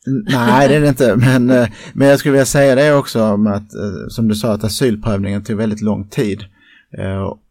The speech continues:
förra gången. Och det är ju en, det är ju ett av, eh, alltså skulle man göra detta på normalt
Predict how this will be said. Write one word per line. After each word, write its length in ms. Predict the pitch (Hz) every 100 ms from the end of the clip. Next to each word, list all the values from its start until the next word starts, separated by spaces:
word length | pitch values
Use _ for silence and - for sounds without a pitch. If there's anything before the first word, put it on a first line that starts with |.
| - 73 -
förra 260 | - 117 107
gången. 380 | 113 107 - 104
Och 120 | 101
det 80 | 113
är 100 | 110
ju 160 | 107
en, 460 | - 139 117 - - _ _ _
det 60 | -
är 40 |
ju 60 | 117
ett 340 | - 127 107 107
av, 280 | 107 104
eh, 160 | 104 101 95 - _ _ _ _ _ _ _
alltså 220 | - 107
skulle 200 | 110 139
man 140 | 123 123
göra 220 | 135 131
detta 240 | 135 143 120
på 300 | 123 110 107
normalt 580 | 117 127 120 101 98